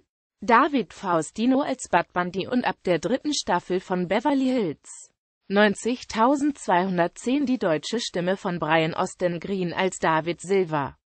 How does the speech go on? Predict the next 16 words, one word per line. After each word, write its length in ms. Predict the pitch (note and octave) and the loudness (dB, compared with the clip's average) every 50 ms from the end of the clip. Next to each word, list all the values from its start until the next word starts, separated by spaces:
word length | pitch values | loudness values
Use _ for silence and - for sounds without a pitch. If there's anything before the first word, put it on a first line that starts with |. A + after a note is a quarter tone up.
| _ _ _ | _ _ _
Nach 280 | - G3+ A3+ B3 E4+ E4+ | 4 8 8 8 8 6
seinem 460 | - - F3+ E3+ E3+ E3+ E3+ F3 F3+ | 0 0 2 2 2 2 0 -2 -2
Realschulabschluss 1080 | F3 E3+ D#3+ - D#3+ E3 F#3 - - G3+ E3+ - - D3+ - - - - A#3+ C#4+ D4 - | 0 0 2 2 2 0 0 -2 -2 -2 0 0 -2 -4 -6 -8 -6 -4 -2 -2 -2 0
im 140 | - B3 B3 | 2 4 4
Jahr 240 | B3 B3+ B3 B3+ | 6 6 4 4
neunzehnhundertdreiundneunzig 1800 | A3+ A3 A3+ C#4+ E4 - - D#4+ D4 C#4+ B3 A#3 F3+ D3+ - F3 E3 F#3 A3+ C#4+ D4 - A#3+ A#3 - C4 C4 B3+ A3+ - - - A#3+ A#3+ - - | 4 4 2 2 0 0 -2 0 2 2 4 2 2 0 0 0 2 2 2 2 0 -2 -4 -2 0 2 2 2 0 0 -2 -6 -6 -6 -4 -4
an 140 | F#3 F#3 | -2 -2
der 160 | E3 D#3+ D#3+ E3 | -2 -2 -2 -2
Realschule 580 | D#3+ - - E3 E3 D#3+ - - E3+ E3 D#3+ | -2 0 0 0 -2 -2 -4 -4 -2 -2 -2
in 160 | - E3 E3 | -2 -4 -6
Vaterstetten 800 | D#3 - F#3+ E3+ F3+ - - C4+ B3 - - G3 E3 - F#3+ G#3+ | -6 -2 0 0 0 0 -2 -4 -4 -2 0 0 0 0 -2 -4
absolvierte 720 | G3 A3 - - - F#3+ F3 D#3+ F3 A3 A#3+ A3 - F#3+ | -4 -4 -6 -2 0 0 0 2 0 0 0 0 -2 -2
Meier 380 | F#3 F#3+ G3+ A#3 G#3+ G3 E3+ C#3 | -2 0 0 0 0 -2 -2 -2
eine 200 | - F#3 F3+ F3+ | -2 0 -2 -2
private 600 | F3 - G3 F3 D#3 E3+ F3+ A#3 - - D4 B3+ | -4 -4 -6 -6 -4 -2 -4 -4 -4 -2 -4 -4
Schauspiel-, 720 | - - F3 D#3 D3+ - - - - D3 C#3 B2 - - | -2 -2 -2 -2 -2 -4 -8 -8 -6 -6 -6 -6 -8 -12